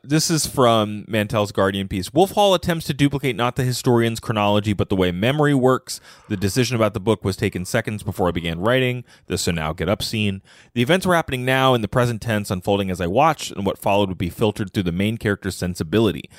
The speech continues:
He seemed to be occupying the same physical space as me with a slight ghostly overlap. It didn't make sense to call him Cromwell, as if he were somewhere across the room. I called him he.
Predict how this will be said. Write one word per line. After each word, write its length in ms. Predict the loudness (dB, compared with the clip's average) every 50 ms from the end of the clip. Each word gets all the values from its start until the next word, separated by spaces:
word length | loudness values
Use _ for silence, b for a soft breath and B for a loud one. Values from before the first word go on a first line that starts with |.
| b b b
He 100 | -8 -8
seemed 240 | -4 0 0 0 2
to 40 | 2
be 140 | 0 0
occupying 560 | 0 -2 -2 -2 -2 -4 -2 0 0 0 0 -2
the 80 | -4
same 260 | -4 -2 -2 -2 -2
physical 400 | -2 0 2 2 2 0 -4 -6
space 380 | -6 -4 -2 0 0 0 0 -4
as 160 | -6 -6 -4
me 120 | -4 -2 0
with 160 | 0 0 0
a 40 | -2
slight 400 | -6 -6 -2 0 0 0 0 _ _ -14 -2
ghostly 420 | 2 2 2 2 2 -2 -6 -6 0 4
overlap. 540 | 4 4 6 4 4 4 4 0 -2 -6 B B B B B B B -8 -8
It 100 | -6 0
didn't 260 | 0 0 0 2 -2
make 200 | -2 -2 -2 -2
sense 260 | -2 -2 -2 -2 -2
to 100 | -6 -4
call 200 | 0 0 0 0
him 160 | 0 -4 -6
Cromwell, 680 | _ -4 0 2 2 2 2 0 -4 -4 -6 -10 -14 b b b b b b
as 160 | -4 -2 -2
if 120 | -2 0
he 80 | 2 2
were 120 | 2 2
somewhere 460 | 0 0 -2 0 0 2 2 2 2
across 340 | 2 0 0 -2 -2 -2 -2
the 120 | -4 -6 0
room. 340 | 2 4 4 4 2 -2 -6 -10
I 100 | -8 -8
called 280 | -4 -2 0 0 0 0
him 100 | -2 -4
he. 460 | -6 -6 -2 0 0 0 0 -4